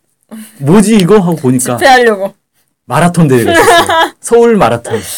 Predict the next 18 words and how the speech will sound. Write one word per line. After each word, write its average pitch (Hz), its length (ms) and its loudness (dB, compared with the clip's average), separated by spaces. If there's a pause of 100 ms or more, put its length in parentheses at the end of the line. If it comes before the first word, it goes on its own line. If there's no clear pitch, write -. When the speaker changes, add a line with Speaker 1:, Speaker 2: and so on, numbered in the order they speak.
(220)
Speaker 2:
어. 214 600 -6
Speaker 1:
서울 170 160 0
국제 135 200 -4
마라톤. 117 280 -6
그래가지고 113 340 -4
막, 104 80 -4
Speaker 2:
한번 - 220 -6
해보고 622 200 -6
Speaker 1:
와, 587 60 0
Speaker 2:
싶다. 190 400 -4
Speaker 1:
진짜 120 100 -6
사람들이 143 320 -4
막 110 160 -4
수천 - 260 -6
명이 185 140 -2
모여가지고 104 380 -4
뛰더라고요. 95 760 -10 (600)
근데 170 260 0